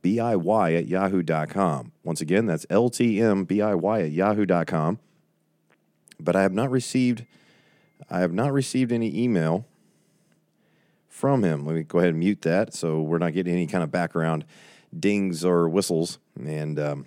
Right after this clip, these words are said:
but anyways, I didn't receive anything from him, which was kinda disappointing. I was looking to,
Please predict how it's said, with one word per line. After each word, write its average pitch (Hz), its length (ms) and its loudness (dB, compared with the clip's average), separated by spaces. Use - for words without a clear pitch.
but 101 240 2
anyways, 117 280 4
I 104 80 6
didn't 131 200 4
receive 131 300 2
anything 110 260 0
from 107 220 0
him, 120 80 -2
which 110 200 2
was 101 260 4
kinda 175 160 0
disappointing. 117 500 0
I 104 60 4
was 98 120 0
looking 104 360 2
to, 90 320 4